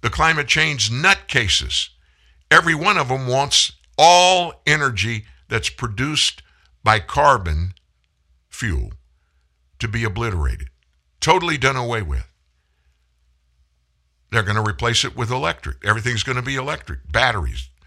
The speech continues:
Oh, you've got wind energy and you have solar energy.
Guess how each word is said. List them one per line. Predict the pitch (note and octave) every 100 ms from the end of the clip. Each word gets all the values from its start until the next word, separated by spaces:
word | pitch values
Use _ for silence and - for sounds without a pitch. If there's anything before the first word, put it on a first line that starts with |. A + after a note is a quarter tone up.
| _ -
Oh, | D3 C#3
you've | A#2+ A#2+
got | B2 G2
wind | G2+ C#3 C3+
energy | G2 E2+ C#2+ C2+ B1+ - - _ -
and | G#2+
you | A2
have | A2+ A#2+
solar | G#2 C3+ A#2+ G#2+ G#2+
energy. | A#2+ G2+ C#2 B1+